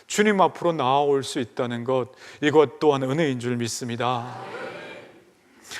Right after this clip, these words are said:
하나님은 고통의 이유를요, 일일이 설명해 주시지 않을 때가 참 많이 있어요. 그래서 그런 이유로 우리는 답답함을 느낍니다.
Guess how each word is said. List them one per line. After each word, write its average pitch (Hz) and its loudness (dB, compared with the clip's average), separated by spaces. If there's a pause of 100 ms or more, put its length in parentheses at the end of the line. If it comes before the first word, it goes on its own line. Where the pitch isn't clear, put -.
하나님은 147 4
고통의 185 4
이유를요, 165 0 (200)
일일이 233 2
설명해 254 0
주시지 - -6
않을 143 -2
때가 143 -4
참 214 -10
많이 135 -4
있어요. 117 -16 (1300)
그래서 131 0 (160)
그런 233 8
이유로 139 6
우리는 123 -2
답답함을 135 -6
느낍니다. 113 -14